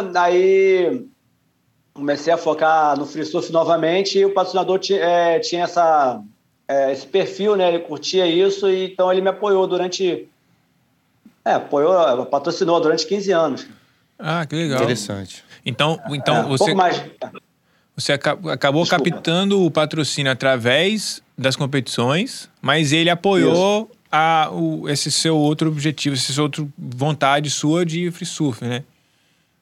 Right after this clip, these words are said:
Speaker 1: Sim, sim, porque assim, na, na, na competição, pra você dar, dar um retorno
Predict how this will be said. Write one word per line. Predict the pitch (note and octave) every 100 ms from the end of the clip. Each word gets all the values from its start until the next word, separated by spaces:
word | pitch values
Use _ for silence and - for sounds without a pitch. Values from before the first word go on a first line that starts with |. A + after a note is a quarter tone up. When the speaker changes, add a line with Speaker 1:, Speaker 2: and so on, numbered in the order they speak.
| _ _ _
Speaker 1:
Sim, | - F#3 F#3
sim, | - E3+ F3
porque | E3+ E3 F3 G3 G#3 G#3 G3+ G3
assim, | G3
na, | G3 G3+
na, | A3 -
na | F#3
competição, | F#3 G3+ G#3 G3 - G#3
pra | G#3
você | F#3+ F3 F#3
dar, | F3+ F3+ -
dar | - D#3+
um | D#3+ D3+
retorno | D3+ D3 F3+ G3 D3+ B2 A#2